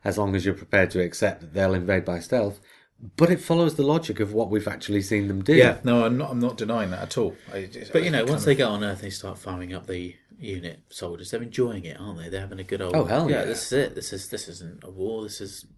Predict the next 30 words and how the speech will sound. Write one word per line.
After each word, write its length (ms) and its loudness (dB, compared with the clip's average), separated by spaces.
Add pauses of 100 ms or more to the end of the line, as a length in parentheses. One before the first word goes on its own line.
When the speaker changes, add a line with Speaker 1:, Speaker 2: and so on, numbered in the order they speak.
(140)
Speaker 3:
you 120 -14
know, 120 -12 (260)
Speaker 2:
Mm. 120 -2
Speaker 3:
hunting 380 -4
or 60 -12
this 140 -14
is 120 -12
game 380 -10
or 40 -10
Speaker 2:
Mm. 60 -8
Speaker 3:
whatever." 300 -10 (680)
And, 280 -4 (140)
you 80 -6
Speaker 2:
Maybe 80 2
Speaker 3:
know, 60 6
Speaker 2:
it's 120 6
Speaker 3:
that, 40 6
Speaker 2:
the 60 8
Speaker 3:
that's 80 8
the 180 12 (160)
Speaker 2:
aesthetic, 100 2
like 100 8
Speaker 3:
bit, 40 -2
Speaker 2:
you 80 0
say. 300 2
It's 240 -6
the 100 2
Speaker 3:
that's 140 6
the 80 8
Speaker 2:
aesthetic. 120 6